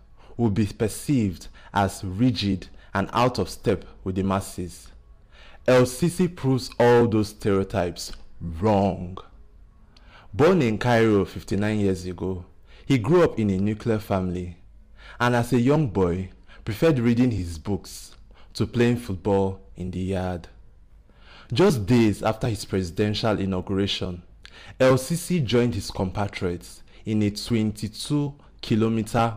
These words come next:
bicycle marathon with no bulletproof shield. Now,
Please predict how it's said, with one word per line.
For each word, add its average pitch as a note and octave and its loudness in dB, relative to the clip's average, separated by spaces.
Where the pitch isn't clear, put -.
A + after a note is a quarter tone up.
bicycle G#2 0
marathon F#2+ -2
with A#2 0
no D#3+ 4
bulletproof A2 0
shield. F2+ -4
Now, F2+ -2